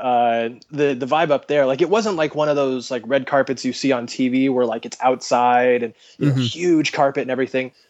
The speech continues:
Speaker 1: There was a, there was, like, a section upstairs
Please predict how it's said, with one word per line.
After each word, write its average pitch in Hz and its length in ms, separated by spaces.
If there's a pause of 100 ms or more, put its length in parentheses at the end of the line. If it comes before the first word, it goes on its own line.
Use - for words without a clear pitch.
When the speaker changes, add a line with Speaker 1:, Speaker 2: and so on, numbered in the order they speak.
Speaker 1:
There 160 100
was 151 140
a, 135 140
there 160 120
was, 156 80
like, 135 80
a 123 60
section 127 840 (140)
upstairs 127 1000